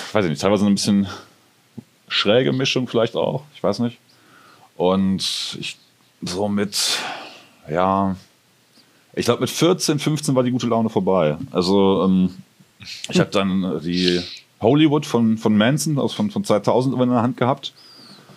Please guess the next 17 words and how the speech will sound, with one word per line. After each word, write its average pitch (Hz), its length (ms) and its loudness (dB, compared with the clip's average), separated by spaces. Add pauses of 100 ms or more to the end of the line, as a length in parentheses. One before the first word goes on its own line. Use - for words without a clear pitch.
(640)
Und 104 140 2
das 107 160 2
war 107 80 4
so 98 60 4
eine 104 100 2
Initialzündung. 87 720 2 (220)
Also 92 480 2
das 92 240 0
Album, 104 240 4
ich 104 80 0
find 101 120 2
das 95 200 0
bis - 140 -2
heute 101 200 4
immer 101 160 2
noch 92 140 0
großartig. 87 640 0